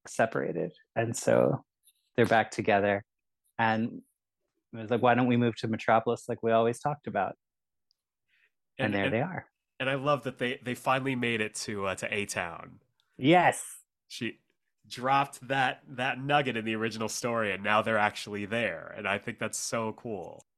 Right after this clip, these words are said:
Speaker 1: Yeah, we get to see more of A-Town
Speaker 2: Oh,
Speaker 1: in
Speaker 2: yes.
Speaker 1: Hawk Girl. Um,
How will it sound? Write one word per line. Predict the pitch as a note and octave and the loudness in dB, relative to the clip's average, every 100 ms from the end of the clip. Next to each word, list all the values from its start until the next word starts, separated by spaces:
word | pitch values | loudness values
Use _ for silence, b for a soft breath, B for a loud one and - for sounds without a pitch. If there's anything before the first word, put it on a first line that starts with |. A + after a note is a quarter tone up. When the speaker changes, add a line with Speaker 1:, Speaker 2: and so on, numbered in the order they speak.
| - | 0
Speaker 1:
Yeah, | E3 | 4
we | D3+ G3 | 4 4
get | A3 | 2
to | A3 | -2
see | - G3+ | -4 -2
more | F3+ F3+ | -2 -2
of | D#3 | -4
A-Town | C#3+ D3 D3+ C3 B2+ A#2+ A#2+ | -6 -6 -4 -2 -2 -4 -6
Speaker 2:
Oh, | - D#3 - | -4 -4 -4
Speaker 1:
in | B2+ A#2+ A#2+ | -2 -2 -2
Speaker 2:
yes. | |
Speaker 1:
Hawk | A#2 B2 A#2 | 0 0 0
Girl. | A2+ A#2 A2 A2+ - b b b b | 0 0 2 -2 -8 b b b b
Um, | B2 A2 G#2 G#2+ A2+ - | 0 2 2 -2 -6 -10